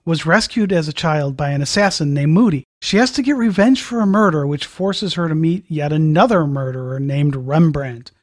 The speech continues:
Anna and Rembrandt have a very interesting <laughs> relationship in this movie. Uh, we'll talk a little bit more about that in, in a few minutes. Now, this movie is a bit of a departure for what we normally do here at spy movie navigator dot com. We mostly focus on espionage movies that involve a government agent.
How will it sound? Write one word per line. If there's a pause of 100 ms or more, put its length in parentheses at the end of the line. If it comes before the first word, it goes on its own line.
(320)
Anna
and
Rembrandt
have
a
very (260)
interesting
<laughs>
relationship
in
this
movie. (160)
Uh,
we'll
talk
a
little
bit
more
about
that
in,
in
a
few
minutes. (460)
Now,
this
movie
is
a
bit
of
a
departure
for
what
we
normally
do
here
at
spy
movie
navigator
dot
com.
We
mostly
focus
on
espionage
movies
that
involve
a
government
agent.